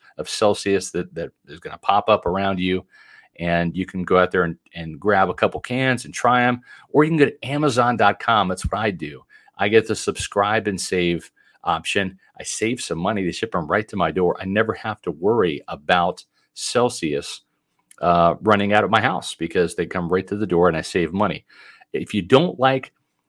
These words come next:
the sweet flavors, and they're not overly sweet, people, they're, they're really great flavors.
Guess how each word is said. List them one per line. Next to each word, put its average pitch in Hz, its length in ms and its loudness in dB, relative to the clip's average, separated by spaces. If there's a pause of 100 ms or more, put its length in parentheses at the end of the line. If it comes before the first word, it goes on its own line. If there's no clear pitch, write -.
(100)
the 95 140 0
sweet - 560 -2
flavors, 131 720 2
and 117 120 0
they're 127 80 0
not 143 160 0
overly 131 360 0
sweet, - 340 -4
people, 71 260 -12
they're, 80 200 -4
they're 87 180 -2
really 113 320 2
great 90 260 0
flavors. - 500 -4